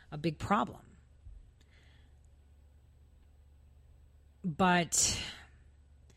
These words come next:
we have Rashida, we have Ocasio with this new Green Deal, which I'm really happy that we're putting forward for a vote, 'cause it'll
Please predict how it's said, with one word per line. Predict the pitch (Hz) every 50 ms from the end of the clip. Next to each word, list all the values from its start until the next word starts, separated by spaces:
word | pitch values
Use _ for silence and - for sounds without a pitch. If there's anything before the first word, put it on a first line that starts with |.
| - - - - - - - - - - - - - - - - - - - - - - - - - - - - - - - - - - - - - - - - - - - -
we | 196 185 175
have | 156 156 151
Rashida, | 143 147 127 - - - 202 202 190 190 185 190 190 196 196 - - - - - - -
we | - 156 165
have | 165 165 175
Ocasio | 160 165 147 - - - 180 190 185 - 208 185
with | 175 170
this | 147 156 147 -
new | 165 170 180
Green | 160 - 156 156 156
Deal, | 151 151 160 156 151
which | 151 147 -
I'm | 175 170 165
really | 175 208 247 285 302 294
happy | 240 - 190 180 170 - 170 160 151
that | 147 147 113
we're | 139 151 143
putting | - - 165 151 147 139
forward | - - 151 143 139 139 139
for | - - 139
a | 131
vote, | 127 - 135 135 139 160 - - - - - - - - - -
'cause | - 180 165 151
it'll | 170 170 170 156 143 143